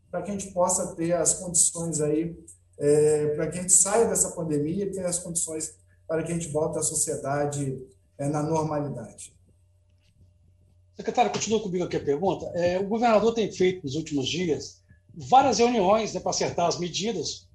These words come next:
Speaker 2: com chefe de poderes, líderes empresariais, líderes religiosos, ou seja, representando mais ou menos a sociedade capixaba.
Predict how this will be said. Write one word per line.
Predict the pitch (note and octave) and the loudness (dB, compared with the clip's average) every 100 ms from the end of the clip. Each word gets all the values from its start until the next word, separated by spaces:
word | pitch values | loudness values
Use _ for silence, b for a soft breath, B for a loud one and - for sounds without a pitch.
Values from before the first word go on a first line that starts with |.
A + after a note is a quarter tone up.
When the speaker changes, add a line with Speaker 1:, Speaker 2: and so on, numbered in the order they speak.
| - - - | -20 -20 -4
Speaker 2:
com | A#3 A#3 A3 G3+ - | 0 2 2 0 -2
chefe | - G#3 F#3+ E3 | 2 6 8 6
de | F#3+ | -2
poderes, | C#4 F#3+ G3 G3+ F3+ D3 - - - | 0 6 10 12 10 2 -6 -10 -6
líderes | F3+ G3 E3+ | 0 2 2
empresariais, | D#3+ F3+ F#3+ A#3 C4 F#3 F3+ E3 D#3 - - _ - | 2 2 6 6 6 6 6 4 0 -6 -12 _ -8
líderes | F3+ E3 D3+ | -4 -4 -2
religiosos, | E3+ G#3+ G#3 F3 F3+ E3 - - | -2 0 2 4 2 -2 -12 -8
ou | D#4+ | 0
seja, | - A3+ F#3+ - - | 4 6 6 0 -2
representando | G3+ C#4 B3+ - B3 B3 A3 G#3 | 0 2 2 4 4 4 0 2
mais | A3 A3 | 2 4
ou | |
menos | F#3 G3 G#3+ G3 | 4 4 2 4
a | G#3+ F#3+ | 2 2
sociedade | G#3 G3 F3+ E3+ | 0 0 0 -2
capixaba. | - - - B2+ | -4 -6 -6 -8